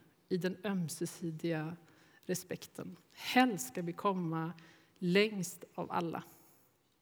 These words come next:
Vi kommer ju ganska lätt undan med så här lite inre verb. Nu lät jag lite östgötsk.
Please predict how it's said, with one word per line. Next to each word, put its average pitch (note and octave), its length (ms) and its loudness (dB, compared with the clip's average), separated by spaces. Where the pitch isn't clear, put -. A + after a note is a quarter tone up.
Vi G#3 100 0
kommer C4 260 10
ju C#4 60 10
ganska E4+ 640 10
lätt A#3 600 6
undan F#3 500 4
med F#3 100 0
så A3 100 -2
här F#3+ 120 4
lite F3+ 440 4
inre G3+ 720 8
verb. F3+ 560 4
Nu A3 100 -8
lät G#3+ 220 2
jag F3+ 60 4
lite F3 260 0
östgötsk. - 680 -6